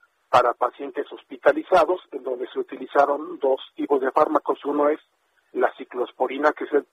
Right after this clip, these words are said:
el, el fármaco novedoso, y otros son los esteroides. Los esteroides son medicamentos que se utilizan en general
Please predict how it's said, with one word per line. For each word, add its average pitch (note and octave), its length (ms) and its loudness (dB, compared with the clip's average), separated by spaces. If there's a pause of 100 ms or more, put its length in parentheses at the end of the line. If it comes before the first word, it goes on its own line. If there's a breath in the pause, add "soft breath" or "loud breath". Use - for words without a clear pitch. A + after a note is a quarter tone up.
(140)
el, - 560 -6
el B2 460 -4
fármaco C#3+ 420 2
novedoso, B2+ 600 0 (440 soft breath)
y C#3 100 2
otros - 220 2
son D3 160 -2
los - 140 -4
esteroides. D#3 580 2 (760)
Los B2 180 -2
esteroides D3 600 4
son D3 200 2
medicamentos C#3 680 0 (520)
que B2+ 120 0
se - 140 -4
utilizan C#3 640 -2
en C3 100 -4
general C3 500 0